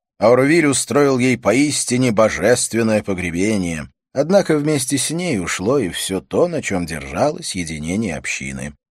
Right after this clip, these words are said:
Община раскололась. Ее члены восстали друг против друга.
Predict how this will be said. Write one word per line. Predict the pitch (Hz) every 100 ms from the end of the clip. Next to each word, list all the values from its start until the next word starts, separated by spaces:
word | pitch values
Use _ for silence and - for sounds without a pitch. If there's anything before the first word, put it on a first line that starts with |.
| -
Община | 131 - 190 180
раскололась. | 170 147 160 139 73 64 - - - _ _ 107
Ее | 131 143
члены | - 147 151 123
восстали | 113 127 - - 131 104 92
друг | 78 120 113 -
против | 107 107 110
друга. | 113 131 73 62